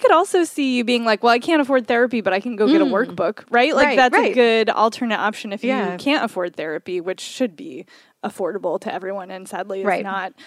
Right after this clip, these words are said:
Speaker 1: Yeah, like, going to Barnes and Noble and being like, "All right, where, where are the workbooks at?" Like, that
Speaker 2: Right, yeah.
Speaker 1: seems also possible to
Speaker 2: It's
Speaker 1: me.
Speaker 2: the D I Y
Speaker 1: So.
Speaker 2: approach. <laughs> So we'll have this link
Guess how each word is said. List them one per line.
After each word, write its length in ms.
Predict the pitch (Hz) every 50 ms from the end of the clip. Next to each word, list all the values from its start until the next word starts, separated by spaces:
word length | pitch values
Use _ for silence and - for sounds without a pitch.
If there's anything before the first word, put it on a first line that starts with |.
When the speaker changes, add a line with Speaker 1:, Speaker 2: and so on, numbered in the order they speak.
| - _
Speaker 1:
Yeah, 240 | - 294 285 226 196
like, 180 | 196 208 214
going 320 | 208 240 233 220 220 226 247
to 340 | - 269 226 214 208 202 196
Barnes 240 | 180 214 214 208 214
and 80 | 220 214
Noble 240 | 202 202 208 226 214
and 140 | 208 202 202
being 160 | 208 208 202
like, 180 | 202 202 202 -
"All 100 | - 247
right, 180 | 247 233 226 196
where, 340 | 208 226 233 233 233 233 233
where 160 | - 226 269
are 40 | 277
the 80 | 233 254
workbooks 460 | 247 269 285 233 - 220 208 - -
at?" 260 | 233 190 202 190 -
Like, 180 | - 214 208 202
that 100 | - 302 294 240
Speaker 2:
Right, 160 | 202 - -
yeah. 240 | 254 240 226 220 -
Speaker 1:
seems 160 | - 180 -
also 460 | - 208 202 196 - 208 202 196 190
possible 560 | 180 - 180 180 180 - - 196 208 185 208
to 100 | 240 -
Speaker 2:
It's 80 | - 320
Speaker 1:
me. 240 | 339 349 370 381 359 - - - - -
Speaker 2:
the 100 | 208 240
D 200 | 202 233 233 226
I 80 | 214 226
Y 140 | 226 233 240
Speaker 1:
So. 40 | 214
Speaker 2:
approach. 500 | 185 - 196 - - - - - - - - - 349 302 - _ _ _ _ _
<laughs> 80 | - 320 - _ - - _ _ _ _ _ _ _
So 200 | - - 226 214
we'll 160 | 202 220 220
have 420 | 214 208 233 208 208 202 202 -
this 180 | 185 220 208 -
link 240 | 226 214 202 208